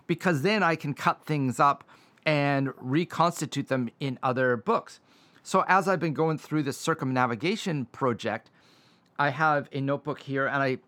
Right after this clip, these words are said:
I, I'll put, uh, titles on, on the front of the, of the scrapbooks sometimes. This one says Poetic Tonics twenty twenty-one twenty-two, and it's all little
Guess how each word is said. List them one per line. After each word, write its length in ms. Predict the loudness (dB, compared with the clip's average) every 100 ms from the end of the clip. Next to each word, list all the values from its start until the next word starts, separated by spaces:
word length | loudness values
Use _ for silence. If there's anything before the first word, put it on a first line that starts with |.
| -20 -20 -6
I, 160 | -2 0 0
I'll 120 | -2
put, 220 | -2 -4 _ _ _ _ -2
uh, 480 | 0 0 -4 -10 -12 _ _ _ _ _ _ _
titles 600 | -6 -2 0 -2 -4 -8 -20 _ _ _ _ _ _ _ _ _ _ _ _ _ _ _ -2
on, 260 | -2 -2 -2
on 140 | -4 -4
the 60 |
front 280 | -2 -2 -4 -6
of 220 | -6 -4
the, 240 | -2 -4 -4 -10
of 120 | -8 -6
the 80 |
scrapbooks 600 | -6 -4 -4 -4 -8 -10 _ _ _ _ _ _ _ _ _ _ -20
sometimes. 520 | -4 -2 0 0 0 -6 _ _ _ -20 _
This 200 | -6 -4
one 80 | -4
says 220 | -2 -4
Poetic 480 | -2 0 0 0 -4
Tonics 500 | -6 -6 -6 -10 -20
twenty 280 | -12 -8 -8
twenty-one 500 | -10 -8 -6 -4 -6
twenty-two, 600 | -6 -10 -8 -6 -6 -6 -10 -20 _
and 100 | -4
it's 140 | -4 -2
all 280 | -2 0 0
little 460 | -2 0 -2 -4